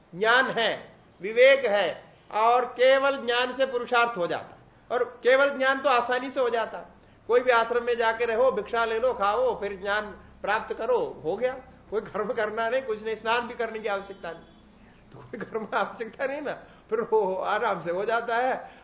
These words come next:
वो भंडारा भिक्षा तो कहीं भी मिल जाता है, फिर आराम से होता है। तो इतना बड़ा किमर्थम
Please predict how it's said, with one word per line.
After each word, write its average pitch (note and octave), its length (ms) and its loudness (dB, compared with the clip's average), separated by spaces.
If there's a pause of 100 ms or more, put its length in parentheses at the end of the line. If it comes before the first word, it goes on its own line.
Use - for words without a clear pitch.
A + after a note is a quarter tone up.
(100)
वो G#3+ 200 0
भंडारा G3 400 -2
भिक्षा F#3+ 280 -4
तो G3+ 100 -8
कहीं F#3+ 200 -6
भी G#3+ 100 -10
मिल G#3 180 -4
जाता A#3 340 -4
है, F3+ 120 -2
फिर D3+ 340 -12
आराम F#3 300 -6
से G3 100 -10
होता F#3+ 180 -10
है। - 60 -12 (280)
तो B3+ 60 -14
इतना B3+ 560 0
बड़ा B3 300 4
किमर्थम A#3+ 640 -2